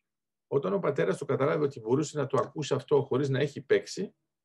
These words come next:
ε, τότε του επέτρεψε να το πιάσει πιο καλά. Τέλος πάντων, αυτοί που κατάλαβαν, κατάλαβαν, οι άλλοι τους αφήνουμε. Προς το παρόν θα εξηγήσω λίγο πιο μετά. Άρα, σπάζω αυτό.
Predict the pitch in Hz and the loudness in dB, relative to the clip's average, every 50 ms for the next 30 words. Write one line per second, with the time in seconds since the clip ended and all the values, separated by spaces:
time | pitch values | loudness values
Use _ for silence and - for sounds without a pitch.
0 | _ _ _ _ _ _ _ _ _ _ _ _ 147 143 139 139 139 185 196 196 | _ _ _ _ _ _ _ _ _ _ _ _ 4 6 6 6 6 6 4 6
1 | 196 190 175 165 156 - 156 151 151 147 139 139 170 - - 147 143 135 - 160 | 6 4 2 2 0 -2 0 2 4 4 4 4 0 -2 -2 -2 -4 -2 -2 -2
2 | 139 143 139 135 139 131 - - 151 156 143 - - 135 - - 139 135 - 104 | 0 0 0 0 0 0 2 2 2 2 0 -2 -4 -6 0 0 2 2 2 0
3 | 92 90 - _ _ _ _ - - _ - - _ _ _ _ _ _ _ _ | -2 -2 -6 _ _ _ _ -20 -20 _ -20 -20 _ _ _ _ _ _ _ _
4 | _ _ _ _ _ _ _ _ _ _ _ _ _ _ - - 131 117 - - | _ _ _ _ _ _ _ _ _ _ _ _ _ _ -4 0 0 0 0 -2
5 | - - - - - - _ _ - - - - 139 131 127 120 117 - 139 135 | -4 -10 -10 -10 -12 -18 _ _ -8 -8 -6 -6 -6 -4 -2 -2 0 2 2 2
6 | 127 113 110 104 101 - - 156 165 175 170 160 156 147 139 - - 127 131 139 | 2 2 0 -2 -2 -2 -2 0 -2 -2 -2 -2 -2 -2 -4 -4 -2 -2 0 0
7 | 127 131 - - - - 143 - - 151 147 180 180 190 208 214 - _ _ _ | -2 -2 -6 -10 -10 -8 -8 -6 -6 -4 -2 -2 -2 -2 -2 -4 -8 _ _ _
8 | - - - 131 - 139 156 180 170 - 147 135 - - - 123 139 143 139 - | -14 -14 -6 -2 0 2 2 0 0 -2 -4 -4 -4 -6 -8 -6 -6 -6 -4 -4
9 | 147 139 - - _ - 127 123 123 127 135 - - 123 110 101 - - - - | -6 -6 -8 -10 _ -10 -8 -4 -2 -4 -4 -4 -6 -8 -8 -8 -8 -8 -10 -12
10 | - _ _ _ _ - - - - - _ _ _ _ _ _ _ _ _ _ | -12 _ _ _ _ -14 -14 -14 -16 -18 _ _ _ _ _ _ _ _ _ _
11 | _ _ - 147 139 135 123 - - - - - 208 214 196 185 151 135 - - | _ _ -2 0 2 2 0 -2 -4 -8 0 4 4 6 6 6 2 2 4 4
12 | 131 143 185 202 - | 4 4 4 2 -4